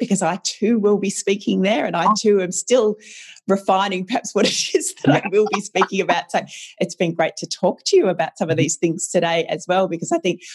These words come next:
Speaker 1: what I know I will be talking about is, you know, coming at some of our challenging business and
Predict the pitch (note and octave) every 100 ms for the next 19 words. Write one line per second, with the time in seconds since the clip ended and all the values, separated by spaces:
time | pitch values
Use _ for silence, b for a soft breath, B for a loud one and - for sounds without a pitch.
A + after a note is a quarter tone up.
0 | B - G#3 F#3+ F#3 F3 F3+ F#3+ G3 G3+
1 | E3 D3+ C#3+ D3 D3 D3 - - D#3 D3+
2 | - - E3 D#3 D3 B2+ - E3 D#3 C#3+
3 | D3 D3 - D3+ D3 D3 D3 C#3+ D3 D3+
4 | _ F#3+ F#3 E3 - - - _ E3 D3
5 | D3